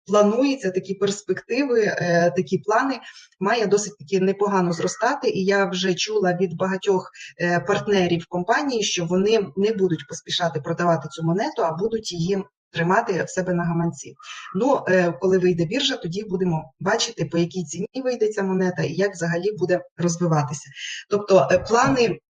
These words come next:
є і, е, нові можливості заробітку на криптобіржі також плануються, і про це все ми будемо з часом розповідати. Сьогодні я хочу розповісти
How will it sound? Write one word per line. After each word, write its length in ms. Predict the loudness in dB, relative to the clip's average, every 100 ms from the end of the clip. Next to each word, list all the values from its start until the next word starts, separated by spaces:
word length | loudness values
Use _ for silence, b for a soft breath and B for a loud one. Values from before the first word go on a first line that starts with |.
| _ _ _ _ -2
є 540 | 0 2 2 2 2 -2
і, 200 | 2 4
е, 560 | 4 4 4 4 4
нові 360 | 4 2 0 0
можливості 640 | 0 0 0 0 -2 -4
заробітку 580 | -2 0 0 -4 -6 -2
на 140 | -2 -2
криптобіржі 760 | -6 -8 -8 -8 -6 -4 -6
також 360 | -6 -2 -2 -2
плануються, 720 | 0 0 2 -2 -2 -4 -4
і 100 | -4
про 160 | -6 -6
це 140 | -6
все 240 | -6 -4 -2
ми 100 | 0
будемо 280 | 0 2
з 40 | 2
часом 420 | 0 -2 -6 -10 -4
розповідати. 640 | -4 -2 -2 0 0 -2 -6 -16 B B B
Сьогодні 460 | 0 2 2 0
я 140 | 2 0
хочу 320 | 2 0 0
розповісти 840 | -2 -4 -4 -4 -4 -2 2 0